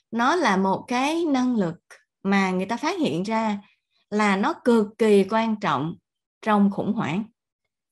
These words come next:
trong nghịch cảnh. Và covid chính là cái bối cảnh để người ta nhìn thấy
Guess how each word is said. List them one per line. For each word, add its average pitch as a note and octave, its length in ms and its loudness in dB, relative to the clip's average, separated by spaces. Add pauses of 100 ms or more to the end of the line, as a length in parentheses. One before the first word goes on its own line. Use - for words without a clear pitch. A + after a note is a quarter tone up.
(380)
trong G#3 320 4
nghịch - 220 -2
cảnh. E3 280 -2 (540)
Và G3 200 0
covid C4+ 360 4 (120)
chính D4+ 160 0
là E4+ 200 0
cái C4 100 -2
bối B3+ 340 0
cảnh G#3 340 -2 (400)
để G3 240 2
người D4 120 2
ta A#3+ 120 -2
nhìn A#3+ 320 4
thấy C4 420 -4